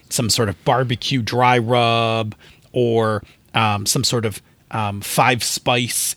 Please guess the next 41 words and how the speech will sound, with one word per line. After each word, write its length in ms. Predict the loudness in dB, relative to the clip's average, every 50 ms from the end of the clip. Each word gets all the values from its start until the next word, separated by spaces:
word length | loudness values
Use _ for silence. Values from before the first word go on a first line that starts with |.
| _
Asian 460 | 0 2 2 4 2 2 2 0 0
inspired 1040 | 0 0 0 0 -2 -2 0 0 2 2 2 2 2 0 0 0 0 -2 -2 -4 -8 -12 _ -20 -20 -20 -20 _ _ -8
rub, 500 | -6 -4 0 2 4 4 4 4 2 2
which 180 | 0 -2 -2 -2
is 80 | -8 -8
probably 480 | -4 -2 0 2 2 2 2 2 0
what 300 | 0 0 -2 0 0 2
I 80 | 2 2
would 240 | 2 2 0 2 2
wanna 240 | 2 2 2 2
do. 460 | 0 2 0 2 2 2 2 0 0 -2 -6 -14 -20 -20 -20 -20 -20 _ -4
Um, 480 | 0 0 2 2 0 0 -2 -6 -8 -10 -14 _ _ _ _ _ _ _ _ _ _ _ _ _ _ _ _ _ _ -20 _ _
like, 220 | -4 -2 -2 -2 -6 -14 -12 _
then 340 | -4 0 2 2 2 2 2
I'll 140 | 2 0 0
try 280 | 0 -2 -2 -2 -2
those, 460 | 0 -2 -4 -4 -4 -8 -10 -12 -14 -8 -4
but 100 | -2 0
I'm 80 | 0
gonna 140 | 0 0 0
try 220 | 0 0 0 2 2
it 100 | 2 0
right 240 | 0 -2 0 0 2
out 160 | 2 2 0
of 120 | 0 0 0
the, 100 | 0 0 2
I'm 60 | 2
gonna 80 | 0 0
try 160 | 2 2 0
it 140 | 0 0 0 0
right 160 | 2 2 4
off 300 | 2 2 0 -2 -8 -4
the, 320 | 0 2 2 2 2 0 -4 -10 _ _
the 100 | -6 -4
page, 640 | -2 0 2 2 2 2 -2 -4 -4 -4 -6 -6 -6 -12 -20 -20 -20 -20 -20 -20 -20 -20 _ -2 0
uh, 180 | 2 2 2 2
and 140 | 2 2 2
see 140 | 0 0 0
how 180 | -2 -2 -2 -2
it 100 | -2 -4
goes. 400 | -6 -6 -6 -4 -4 -4 -4